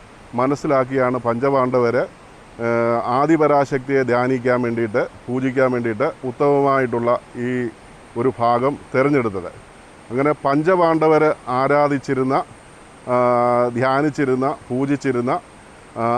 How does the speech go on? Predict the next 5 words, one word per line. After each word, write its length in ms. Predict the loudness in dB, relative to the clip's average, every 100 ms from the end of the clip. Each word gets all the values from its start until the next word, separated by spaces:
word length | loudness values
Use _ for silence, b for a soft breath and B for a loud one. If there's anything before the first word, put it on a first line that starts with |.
| -2 0
ആദിപരാശക്തിയുടെ 920 | 2 2 4 2 2 -2 -4 -2 0 -2 -4 -16 -18
സ്ഥാനമാണ് 560 | -4 0 0 0 0 -2 -6 -10 -6
പഞ്ചതീർത്ഥ 540 | -2 0 0 0 -2 -4 -6
പരാശക്തി 480 | -2 0 0 -4 -6 -2
ദേവസ്ഥാനം. 440 | -2 -4 -6 -8